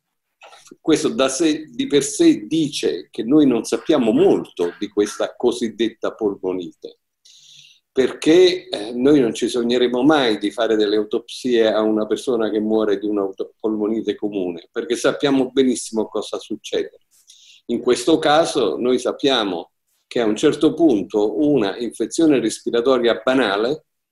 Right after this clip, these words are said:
diventa una polmonite interstiziale, la quale poi, tra l'altro, può evolvere verso una forma cronica di fibrosi,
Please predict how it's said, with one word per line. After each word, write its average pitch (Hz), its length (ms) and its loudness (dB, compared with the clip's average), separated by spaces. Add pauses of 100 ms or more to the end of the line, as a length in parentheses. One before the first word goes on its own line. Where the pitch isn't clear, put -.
(520)
diventa 120 600 2
una 123 360 0
polmonite 127 720 2
interstiziale, 120 1120 -2
la 135 180 0
quale 127 400 2
poi, 101 420 0
tra 131 160 -4
l'altro, 104 600 0
può 117 140 0
evolvere 113 600 0
verso 104 300 -8
una 113 140 -4
forma 113 420 0
cronica 107 640 0 (720)
di 110 100 -4
fibrosi, 139 880 2